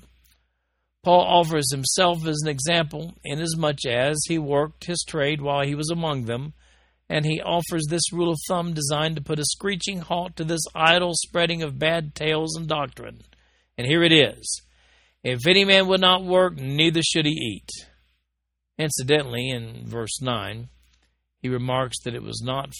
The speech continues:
for the lack of power, that's the Greek word exousia, means authority. It wasn't for his lack of power that he chose to work rather than receive their support while he was there.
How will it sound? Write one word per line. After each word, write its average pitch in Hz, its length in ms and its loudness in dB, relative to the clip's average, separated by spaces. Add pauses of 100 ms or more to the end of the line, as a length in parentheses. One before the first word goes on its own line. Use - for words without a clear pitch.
for 120 400 -6
the 113 280 -8
lack 120 420 -2
of 101 120 -8 (200)
power, 107 680 -2 (460)
that's 113 200 -10
the 120 80 -10
Greek 117 280 -8
word 117 260 -4
exousia, 120 840 -4 (520)
means 120 260 -6
authority. 107 640 -8 (640)
It 135 160 -4
wasn't 147 420 2
for 139 80 -4
his 127 180 -4
lack 131 360 0
of 110 80 -12 (100)
power 135 420 2
that 113 140 -6
he 113 140 -8
chose 117 500 -4
to - 80 -10
work 117 400 -8
rather 113 280 -8
than 107 180 -10
receive 113 480 -6
their 107 160 -8
support 123 400 -8
while 107 180 -8
he 101 60 -8
was 98 200 -10
there. 107 360 -8